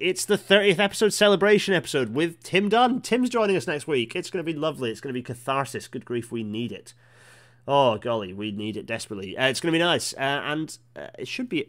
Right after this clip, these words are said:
quite the treat. Something a bit different to the previous two Architecture the Railways Built episodes, um, or Rail Natter episodes. Um, I'm very excited for this one,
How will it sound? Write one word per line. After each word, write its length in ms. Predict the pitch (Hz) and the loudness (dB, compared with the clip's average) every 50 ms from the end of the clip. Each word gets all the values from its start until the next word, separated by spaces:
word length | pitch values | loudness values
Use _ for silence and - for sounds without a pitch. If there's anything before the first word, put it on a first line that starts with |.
| _ - | _ -18
quite 320 | - - - 185 196 - | -16 -10 -8 -8 -8 -8
the 60 | - | -12
treat. 420 | - - - - - - - - _ - | -12 -10 -10 -8 -8 -8 -10 -14 _ -14
Something 260 | - - - 226 220 | -12 -10 -8 -6 -6
a 60 | 190 165 | -6 -6
bit 160 | - - - | -8 -10 -12
different 360 | 165 - - - 95 - - | -14 -14 -12 -14 -14 -14 -16
to 100 | - - | -16 -18
the 80 | 190 - | -16 -14
previous 360 | - 101 98 92 90 - - | -12 -12 -12 -12 -12 -14 -14
two 380 | - - 101 92 90 90 85 - - - - - | -12 -12 -12 -12 -12 -14 -14 -16 -18 -20 -12 -12
Architecture 420 | 101 104 - - 113 - - 104 | -12 -12 -10 -12 -14 -12 -12 -12
the 60 | 98 | -12
Railways 200 | 87 85 85 87 | -12 -10 -12 -12
Built 200 | - 95 90 - | -12 -14 -16 -16
episodes, 400 | - - - - 90 90 - - _ _ _ _ - - - - - _ _ - - | -16 -16 -16 -16 -16 -16 -16 -20 _ _ _ _ -20 -20 -20 -20 -20 _ _ -18 -12
um, 300 | 98 95 90 87 92 90 - - | -10 -8 -8 -8 -10 -14 -16 -14
or 180 | 87 76 - - _ _ _ - 104 | -14 -14 -16 -16 _ _ _ -14 -12
Rail 180 | 101 95 92 | -10 -10 -10
Natter 240 | 82 92 90 - 98 | -12 -12 -14 -14 -14
episodes. 380 | 90 - - 110 107 101 - - _ _ _ _ _ _ _ - | -14 -12 -8 -8 -8 -8 -10 -20 _ _ _ _ _ _ _ -8
Um, 220 | - 104 104 104 - | -6 -6 -6 -4 -4
I'm 140 | 131 131 110 | -4 -4 -2
very 160 | 110 95 87 | -4 -6 -8
excited 300 | - - - - - - | -8 -12 -12 -14 -14 -14
for 80 | - | -16
this 160 | 76 - - 101 | -16 -14 -14 -14
one, 180 | 90 87 90 | -14 -16 -16